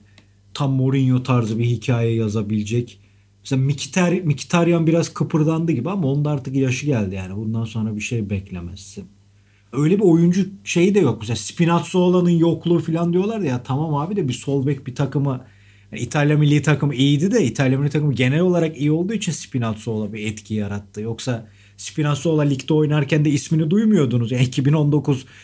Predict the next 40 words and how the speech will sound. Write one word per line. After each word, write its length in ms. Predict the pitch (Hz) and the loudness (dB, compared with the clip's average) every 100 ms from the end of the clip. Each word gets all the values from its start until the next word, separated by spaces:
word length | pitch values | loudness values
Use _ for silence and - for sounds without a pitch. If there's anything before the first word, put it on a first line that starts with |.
| - | -4
yirmide 400 | 135 147 156 156 | 0 2 2 2
Roma'daydı. 720 | 151 160 165 127 120 135 175 | 4 2 2 2 0 -2 -4
Kim 200 | - 196 | 0 0
adını 360 | 190 170 147 127 | 2 0 0 0
andı 280 | 117 107 | -2 -6
yirmi 460 | 110 113 117 120 123 | -8 -6 -2 0 0
yirmi 320 | 117 113 113 | 0 -2 -4
birde 260 | 110 104 107 | -4 -6 -6
ya 200 | 104 104 | -8 -10
da? 140 | 107 - _ _ _ _ | -16 -20 _ _ _ _
Sadece 180 | 131 131 | -6 -2
milli 300 | 151 160 170 | 0 0 2
takımda 400 | 160 - 147 147 | 0 0 0 0
çok 260 | - 185 - | 0 0 2
iyi 120 | 247 | 0
bir 80 | 113 | 0
oyuncu, 380 | 107 123 208 | 0 -2 -4
çok 240 | 208 185 180 | -2 -2 0
iyi 120 | 151 | -2
bir 100 | 147 | 0
takım 280 | 160 156 120 | -2 -2 -4
içinde 320 | 104 143 214 | -4 -4 -4
etki 260 | 196 - 208 | -4 -2 -2
eder, 260 | 185 113 | 0 -2
evet. 360 | 135 143 110 - _ _ _ _ _ _ 147 | -2 -4 -4 -8 _ _ _ _ _ _ -10
Ama 120 | 175 | -4
onun 180 | 190 190 | -2 -2
dışında 300 | - 190 190 | -2 -2 -2
ne 140 | 226 | -2
bileyim 240 | 240 202 | -2 -2
ben, 120 | 185 151 | -2 -2
Cristante 580 | - 190 - 202 190 170 | 0 0 2 4 4 6
mesela 480 | 139 117 123 127 139 | 4 2 -2 -4 -4
bir 60 | 143 | -4
şey 300 | - 165 147 | 0 2 2
bek-, 220 | 160 160 165 | -2 -2 -2
yapar 380 | 151 151 170 | -2 2 0
mı, 280 | 156 139 143 - _ _ _ _ _ | 0 -4 -6 -12 _ _ _ _ _
kullanır 500 | - 160 165 165 170 | -2 2 4 4 2
mı? 240 | 117 131 | 0 -2